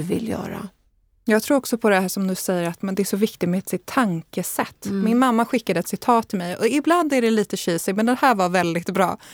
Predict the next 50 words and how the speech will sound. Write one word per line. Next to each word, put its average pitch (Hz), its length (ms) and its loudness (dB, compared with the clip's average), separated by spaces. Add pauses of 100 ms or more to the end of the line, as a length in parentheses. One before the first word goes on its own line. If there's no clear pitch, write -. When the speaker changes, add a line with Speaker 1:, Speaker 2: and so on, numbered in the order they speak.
(220)
Speaker 2:
Det - 100 -20
var 226 180 2
något 214 180 0
sånt 202 180 -4
här, 175 360 -2 (280)
"Du 233 100 0
kommer 277 220 2
aldrig 262 260 2
få 233 100 0
ett 208 120 -2
positivt - 800 -4
liv 202 380 2
om 180 140 -2
du 175 80 -2
har 170 120 -2
ett 165 100 -8
negativt 175 500 -4
mindset." - 760 0
Speaker 1:
Just 208 260 -2
det. 208 140 -6 (200)
Speaker 2:
Och 226 120 -2
det 240 80 2
är 240 100 2
så - 140 -2
himla 208 260 0
sant. - 320 0
Speaker 1:
Mm. 196 380 0
Speaker 2:
Man 226 120 2
måste 247 380 0
se 196 240 -2
det 180 60 -4
positivt, - 720 -8
liksom. - 220 -10
Speaker 1:
Mm. 190 260 -4
Och 202 140 -4
titta 233 300 2
inte 208 160 2
på 196 120 2
vad 180 140 2
alla 180 140 0
andra 185 380 0
gör, 180 320 -6
för - 120 -6
då 196 60 2
kommer 196 240 0
du 175 60 0
bara 175 100 0
tänka 160 240 -6
så 185 100 -2
här, 175 80 -4